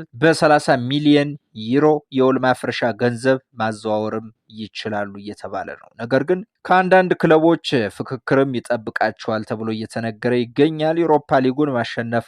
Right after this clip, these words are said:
አልቻሉም። ማንቸስተር ዩናይትዶች በቶተንሃም በመሸነፍ በአቋራጭ ቻምፒየንስ ሊጉን መሳተፍ ፈልገው ነበረ፣ ነገር ግን ሊሳካላቸው አልቻለም። እንግዲህ ቻምፒየንስ ሊጉንም ማለፍ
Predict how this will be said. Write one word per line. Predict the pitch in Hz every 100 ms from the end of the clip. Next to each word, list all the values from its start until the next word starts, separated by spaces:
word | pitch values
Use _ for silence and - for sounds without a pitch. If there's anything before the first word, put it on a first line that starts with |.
| -
አልቻሉም። | 117 117 - 160 151 156
ማንቸስተር | 139 123 - 120
ዩናይትዶች | 110 120 123 - 131 143 -
በቶተንሃም | 123 110 - 117 135 127 131 135 131
በመሸነፍ | 131 147 165 - 175 185 -
በአቋራጭ | 139 135 - 135 135 139 - -
ቻምፒየንስ | 143 135 123 139 123
ሊጉን | 131 127 131 139 - _ 131 -
መሳተፍ | 120 - 120 120 117
ፈልገው | - 113 113 123
ነበረ፣ | 127 131 147 139
ነገር | 117 117
ግን | 113 117
ሊሳካላቸው | 110 - 113 - 107 107 - -
አልቻለም። | 110 - 151 151 156 160 - - - _
እንግዲህ | 175 185 185
ቻምፒየንስ | - 170 156 165 151
ሊጉንም | 151 139 160 160
ማለፍ | 147 127 131